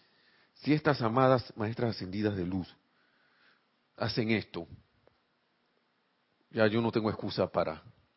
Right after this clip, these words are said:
para lo que dice, lo que acaba de decir Nereida y lo que acaba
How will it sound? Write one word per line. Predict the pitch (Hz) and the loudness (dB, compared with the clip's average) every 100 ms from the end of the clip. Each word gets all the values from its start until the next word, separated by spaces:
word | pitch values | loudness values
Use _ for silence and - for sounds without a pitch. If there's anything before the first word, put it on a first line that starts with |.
| _ _ _ _ _ _ _ _ _ _ _ - | _ _ _ _ _ _ _ _ _ _ _ 0
para | 92 92 92 | 2 4 2
lo | 90 | 0
que | 95 | -2
dice, | 92 - 101 | -2 2 2
lo | 90 | 2
que | 90 | -2
acaba | 85 98 | 2 4
de | 101 | 4
decir | - | 2
Nereida | 101 104 104 107 | 0 2 4 6
y | 110 | 4
lo | 95 | 2
que | 90 | -2
acaba | 92 95 101 | 0 2 2